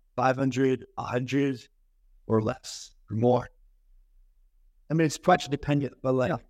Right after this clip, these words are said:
Speaker 1: you know, let's say your run-of-the-mill D A layer, your run-of-the-mill L two member, your run-of-the-mill, you know, give an example, but prefer to just, I'm just curious in what, like, 'cause I know in twenty-three, we, you know, it was all between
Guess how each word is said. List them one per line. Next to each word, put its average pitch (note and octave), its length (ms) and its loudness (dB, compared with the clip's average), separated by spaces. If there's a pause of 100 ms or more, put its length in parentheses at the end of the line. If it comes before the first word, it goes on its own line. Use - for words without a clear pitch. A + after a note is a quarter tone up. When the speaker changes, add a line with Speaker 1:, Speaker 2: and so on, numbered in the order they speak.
(100)
Speaker 1:
you D#3 100 0
know, B2 100 0
let's B2+ 200 -2
say E3 180 0
your C#3+ 240 2
run-of-the-mill C3+ 840 2 (760)
D B2+ 260 2
A A#2 80 2
layer, A2 280 2
your B2 260 0 (120)
run-of-the-mill C3+ 580 0
L B2 180 0
two A#2+ 300 0
member, A2 300 -10 (360)
your B2 120 -2
run-of-the-mill, C3+ 1000 0 (100)
you B2+ 100 -6
know, A#2+ 140 -10 (1160)
give G3+ 140 2
an F3 60 2
example, C#3 420 4
but A2+ 180 -2 (160)
prefer C#3+ 340 2
to B2+ 80 -4
just, - 480 -18 (1160)
I'm C#3 120 -2
just C3 140 -6
curious B2+ 340 2
in A2+ 140 -4
what, C3 240 0
like, C3 140 -2 (280)
'cause D#3 160 0 (100)
I D#3 100 4
know G3+ 120 2
in E3 80 0
twenty-three, D3 880 0
we, C#3 200 -8
you C#3+ 180 -4
know, B2 100 0
it C#3+ 140 -2
was D3+ 180 2
all C#3+ 160 6
between C3 420 -2